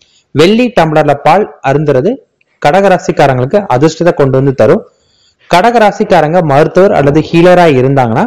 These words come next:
கஷ்டப்படக்கூடிய மக்களுக்கு கொஞ்சமாவது குறைந்த செலவுல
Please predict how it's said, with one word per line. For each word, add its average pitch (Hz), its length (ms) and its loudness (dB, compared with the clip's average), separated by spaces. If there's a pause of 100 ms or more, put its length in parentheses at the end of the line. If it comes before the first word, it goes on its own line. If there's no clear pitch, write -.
(600)
கஷ்டப்படக்கூடிய 196 720 2
மக்களுக்கு 139 560 0
கொஞ்சமாவது 180 600 2
குறைந்த 170 360 2 (120)
செலவுல 139 300 2